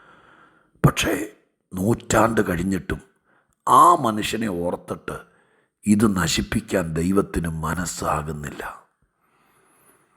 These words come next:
ഞാൻ വിശ്വസിക്കുന്നു അങ്ങനെയുള്ളൊരു ദൈവമാണ് നമ്മുടെ ദൈവം. നമ്മുടെ അപ്പനും അമ്മയൊക്കെ ഒത്തിരി കർത്താവിന് വേണ്ടി നിന്നു.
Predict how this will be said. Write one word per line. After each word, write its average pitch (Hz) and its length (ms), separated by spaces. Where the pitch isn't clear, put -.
ഞാൻ - 260
വിശ്വസിക്കുന്നു 78 720
അങ്ങനെയുള്ളൊരു 95 800
ദൈവമാണ് 76 440
നമ്മുടെ 71 300
ദൈവം. 65 320
നമ്മുടെ 92 280
അപ്പനും 98 380
അമ്മയൊക്കെ 87 460
ഒത്തിരി 101 640
കർത്താവിന് 87 460
വേണ്ടി 80 280
നിന്നു. 76 300